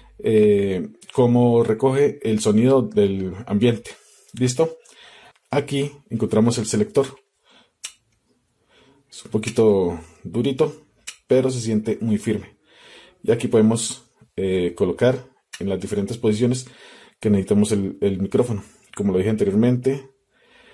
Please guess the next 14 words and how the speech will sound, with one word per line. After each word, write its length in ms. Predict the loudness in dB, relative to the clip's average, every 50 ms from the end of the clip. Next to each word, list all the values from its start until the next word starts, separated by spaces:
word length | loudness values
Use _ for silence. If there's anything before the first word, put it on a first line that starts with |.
| _ _ _ _ _ _
está 520 | -8 -8 -6 -2 0 2 4 4 4 4 4
la 120 | 2 2
opción 800 | 0 -2 -4 -6 -2 2 4 4 4 4 4 4 2 0 -2 -4 -10 -12 -6
bidireccional, 840 | 0 0 2 2 2 0 0 0 2 2 2 2 2 0 -2 -6 -12 -20 _ _ _ _
cardioide, 680 | -6 -6 -4 0 2 4 4 4 2 0 -4 -4 -6 -10 -10
unidireccional 840 | -4 -2 0 0 0 0 0 -2 -2 -2 0 0 0 0 0 -4 -10 _ _
y 240 | -4 -4 -4 -4 -8 _ _ _ -20 -20 -20 _ _ _ _ _ -6
estéreo. 400 | -6 -4 0 2 0 0 0 -4 -10 _ _ _ _ _ _ _ _ _ _ -14 -8
¿Listo? 340 | -8 -6 -4 -2 -4 -4 -4 -10 _ -20 -20 _ -20 -20 -20 -20 -20 -20 -20 -20 -20 _ _ _ _ _ _ _ _ 0
Eh, 640 | 2 2 2 2 2 2 2 4 4 4 4 4 4 2 -2 -6 -12 -16 -10 -10
está 240 | -6 -4 -4 -2
para 160 | -2 0 -2 0
colocarse 760 | -2 -2 -2 0 0 0 0 0 -6 -14 -18 -14 -8 -4 -2
así. 500 | -2 -2 -2 -4 -4 -4 -4 -6 -6 -10